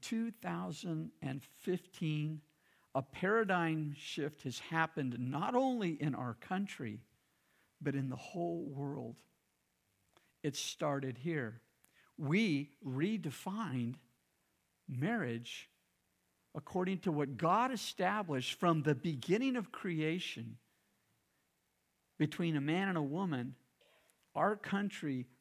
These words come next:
redefined it, and the whole world has followed suit. The first time in history, folks. See, today we,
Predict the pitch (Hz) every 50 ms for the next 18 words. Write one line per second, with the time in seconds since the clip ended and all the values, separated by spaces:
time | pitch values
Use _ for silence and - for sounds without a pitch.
0 | _ - 135 127 143 185 208 190 156 160 - - - 175 156 156 160 175 170 135
1 | 127 113 - - - - - _ _ _ _ _ _ - 143 135 131 131 117 -
2 | - - - 190 185 196 208 196 156 165 180 170 143 123 120 120 - 156 135 -
3 | - - 160 143 135 135 135 131 131 127 127 - - - 165 147 123 - - -
4 | - _ _ _ _ _ _ _ _ _ _ _ _ _ _ _ _ _ _ _
5 | _ _ _ _ _ _ _ _ _ _ _ _ _ - 139 - - - 196 196
6 | 190 196 - - 190 185 185 180 175 170 147 139 165 160 156 - - 139 131 120
7 | - 135 117 117 117 - - - - - - _ _ _ _ _ _ _ _ _
8 | _ _ _ _ _ _ _ _ _ _ _ _ _ _ _ _ _ _ _ -
9 | - - - - - 196 147 - 185 156 131 196 196 202 202 196 180 160 156 151
10 | 151 143